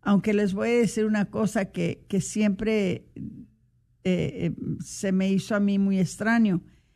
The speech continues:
porque ella ha dado su compa-, su, ah, testimonio varias veces. Una de las cosas que dice que cuando llegaron sus papás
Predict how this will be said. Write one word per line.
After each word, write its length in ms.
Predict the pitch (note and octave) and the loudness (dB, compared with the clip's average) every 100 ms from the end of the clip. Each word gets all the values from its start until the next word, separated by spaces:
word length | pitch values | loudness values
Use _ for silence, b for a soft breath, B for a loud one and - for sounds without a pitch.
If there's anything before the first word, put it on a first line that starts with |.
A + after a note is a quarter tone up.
| b b - | b b -4
porque 280 | F#3+ - A#3 | -2 2 4
ella 300 | B3 A#3+ - | 4 4 2
ha 140 | B3 | 2
dado 400 | A3+ A3 A3+ G#3 | 4 4 4 0
su 260 | - - - | -2 -4 -2
compa-, 560 | F#3+ F3+ F3 F#3+ - | 0 0 0 -4 -4
su, 480 | F#3 - G3+ F3+ F3 | -6 -2 0 2 2
ah, 200 | E3+ E3 | 0 0
testimonio 760 | - G#3 - G#3 G#3 A#3 A3 E3+ | 0 -2 2 4 4 4 4 2
varias 460 | - G3 F#3+ F#3+ F3 | 0 0 2 2 2
veces. 520 | G#3+ A3+ - - - _ _ _ _ _ _ _ | 0 -2 -2 -8 -10 _ _ _ _ _ _ _
Una 260 | - G#3 A3+ | 2 4 6
de 60 | |
las 220 | B3+ B3 - | 4 2 0
cosas 440 | A3+ A3 A#3+ - | -2 0 0 -2
que 140 | A3 | -2
dice 300 | G3 G#3 B3 | -2 -2 -2
que 160 | G#3+ G#3+ | -2 -2
cuando 300 | G3+ G3+ G#3 | 0 2 4
llegaron 460 | G#3+ G#3+ G#3+ A#3+ B3 | 4 4 4 4 4
sus 220 | C4+ - | 2 -2
papás 720 | A3 G3+ G#3 A3 A3 - | -2 -2 0 0 0 -4